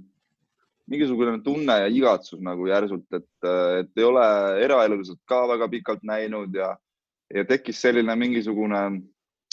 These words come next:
mingisugune igatsus ja see on nagu kõige lihtsam, kõige selgem viis, kuidas nagu seda seletada, sellepärast et, ehm, nagu sa ise ka ütlesid, et sa alati tahtsid tagasi minna nagu ja noh, sa ootasid neid üritusi ja sa vaatasid ülevalt alla nendele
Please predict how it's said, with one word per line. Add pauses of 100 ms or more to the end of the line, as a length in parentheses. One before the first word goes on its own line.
(640)
mingisugune
igatsus
ja
see
on
nagu
kõige
lihtsam,
kõige
selgem
viis,
kuidas
nagu
seda
seletada,
sellepärast
et, (560)
ehm, (100)
nagu
sa
ise
ka
ütlesid,
et
sa
alati
tahtsid
tagasi
minna
nagu (520)
ja
noh,
sa
ootasid
neid
üritusi
ja
sa
vaatasid
ülevalt
alla
nendele